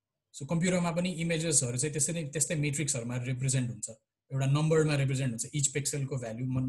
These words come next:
नम्बरमा represent हुन्छ। त्यसै गरी चाहिँ colored image छ भने चाहिँ तपाईँको तिनवटा channel, अ, हुन्छ, आ, red, ग्र-, red, green र blue भने, ग्रे स्केल images, black and white images छ भने तपाईँको एउटा single च्यानलमा मात्र red, अ,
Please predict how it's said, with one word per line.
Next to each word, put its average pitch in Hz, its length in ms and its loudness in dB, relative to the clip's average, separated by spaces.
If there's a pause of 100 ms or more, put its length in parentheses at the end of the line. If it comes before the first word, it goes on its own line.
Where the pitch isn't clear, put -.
नम्बरमा 135 260 4
represent 123 580 -6
हुन्छ। 107 180 -12 (540)
त्यसै 170 240 0
गरी 175 240 2
चाहिँ 165 200 -2
colored 180 360 0
image 180 240 2
छ - 40 -2
भने 127 220 -4
चाहिँ 160 220 -4
तपाईँको 151 320 -2 (640)
तिनवटा 160 220 0
channel, 160 500 0 (280)
अ, 120 340 -6
हुन्छ, 127 180 2
आ, 139 180 -4
red, 139 240 0
ग्र-, 139 380 -6
red, 147 200 -2
green 143 220 0
र 139 80 0
blue 131 280 0
भने, 127 260 -4 (380)
ग्रे 151 140 0
स्केल 151 220 2
images, 131 280 0
black 135 180 0
and 151 80 -2
white 135 160 0
images 135 340 0
छ 147 60 -6
भने 127 180 -4
तपाईँको 131 300 -4
एउटा 139 180 0
single 139 300 0
च्यानलमा 131 340 0
मात्र 123 300 -4
red, 120 260 -10 (100)
अ, 127 80 -20